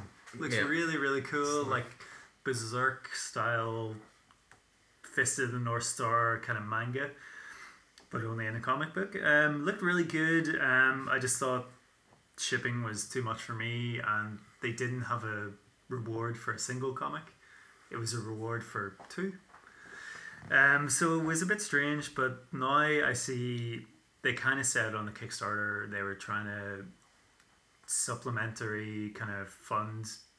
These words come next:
Speaker 1: getting it into, like, the Diamond previews again.
Speaker 2: Yeah.
Speaker 1: Uh, so here we are. It's, um, Rich Douek who's writing it. It's called Wailing Blade. And Joe Mulvey, I think, did another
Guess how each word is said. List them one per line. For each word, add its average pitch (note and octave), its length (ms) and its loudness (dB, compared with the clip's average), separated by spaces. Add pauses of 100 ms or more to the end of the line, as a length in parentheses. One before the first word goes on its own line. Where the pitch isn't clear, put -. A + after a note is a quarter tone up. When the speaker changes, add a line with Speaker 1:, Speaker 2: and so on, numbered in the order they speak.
(380)
Speaker 1:
getting G#2+ 280 -4
it G2+ 280 -10 (160)
into, G2 760 -8 (300)
like, G#2+ 260 -6
the A#2+ 60 -8
Diamond G2 360 -8
previews A2+ 400 -6
again. B2 240 -8
Speaker 2:
Yeah. G#2 220 0 (440)
Speaker 1:
Uh, C3+ 320 6
so D3 200 4
here G3+ 180 4
we C3+ 100 2
are. C3 220 4
It's, C3 320 0
um, A#2+ 560 0 (220)
Rich C#3 260 0
Douek B2+ 280 0
who's A#2 220 -4
writing A#2 260 -2
it. F#3 100 -4 (200)
It's - 100 -12
called A2 240 -4
Wailing C3+ 340 2
Blade. A2 300 -4 (1300)
And A2+ 480 -4
Joe C#3+ 180 0
Mulvey, C3+ 560 -2
I - 60 -4
think, A#2+ 400 -8
did A2 160 -4
another B2 420 -6